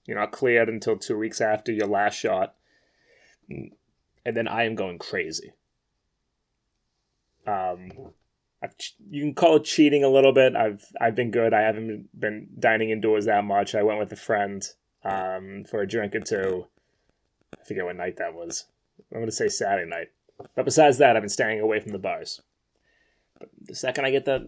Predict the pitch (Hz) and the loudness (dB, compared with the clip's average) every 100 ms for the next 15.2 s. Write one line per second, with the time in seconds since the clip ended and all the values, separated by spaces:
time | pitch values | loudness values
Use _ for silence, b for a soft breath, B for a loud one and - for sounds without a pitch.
0 | - _ _ _ _ _ _ - 143 135 | -18 _ _ _ _ _ _ -4 0 2
1 | - 143 120 110 110 120 120 120 127 113 | 6 8 8 6 4 4 0 0 2 4
2 | 110 98 - - 113 135 135 151 123 98 | 2 -2 -8 -6 2 2 4 6 6 4
3 | - - - _ _ - 110 110 110 110 | -4 -10 -14 _ _ -4 2 2 0 4
4 | 120 117 117 107 98 85 - _ _ _ | 4 6 2 2 -2 -4 -8 _ _ _
5 | _ _ _ _ _ _ _ _ _ _ | _ _ _ _ _ _ _ _ _ _
6 | b b b b b b b - - 135 | b b b b b b b -6 4 8
7 | 120 110 101 _ _ _ _ _ _ _ | 8 6 -2 _ _ _ _ _ _ _
8 | _ 127 147 147 156 180 160 139 123 - | _ 0 4 4 6 8 8 8 6 -4
9 | _ _ _ - 139 131 131 127 - - | _ _ _ 2 6 6 4 -6 -4 0
10 | 123 123 117 113 110 104 - _ _ _ | 2 2 0 2 2 2 -4 _ _ _
11 | _ _ _ _ _ _ _ _ _ _ | _ _ _ _ _ _ _ _ _ _
12 | _ _ _ _ _ _ _ _ - 135 | _ _ _ _ _ _ _ _ 2 4
13 | - 143 143 - 131 120 113 104 110 107 | 8 6 4 -2 0 2 2 2 2 0
14 | 110 98 95 90 - 117 113 107 104 - | -6 -4 -4 -6 -6 -4 -4 -6 -8 -10
15 | - | -12